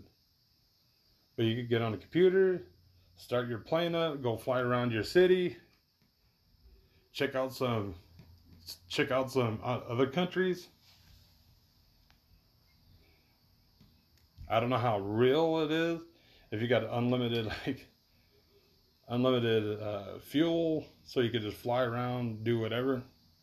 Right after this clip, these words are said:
I thought that was a pretty cool concept. I, I, I, I, I kinda wanna play it. 'Cause people say they fly over their houses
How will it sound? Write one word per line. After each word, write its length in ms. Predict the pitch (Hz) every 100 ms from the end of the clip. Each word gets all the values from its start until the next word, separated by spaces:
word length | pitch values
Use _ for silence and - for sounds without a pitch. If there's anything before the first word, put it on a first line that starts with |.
| _ _ _ _ _ _ _ _ _ _ _ _ _ _ _ _ _ _ _ - _ _ _ _ -
I 140 | 123
thought 180 | 139 127
that 80 | 117
was 100 | 107
a 40 |
pretty 260 | - 110 90
cool 120 | 104
concept. 520 | 98 95 98 85 85
I, 140 | 95 110
I, 180 | 101 117 - -
I, 100 | 117
I, 280 | 131 117 113 110 - - - _ _ _ -
I 60 |
kinda 260 | 110 175 190
wanna 200 | 143 110
play 240 | - 117
it. 140 | 82 - - _ _ _ - - _ - _ - - 226 208 _ _ _ _ _ _ _ _ _ _ _ _ _ _ _ _ - _ _ _ _ _ _ _ _ _ -
'Cause 120 | 120
people 260 | - 131 117
say 200 | 127 113
they 140 | 113
fly 240 | - 117
over 160 | 113 110
their 120 | 104
houses 540 | 104 113 113 117 113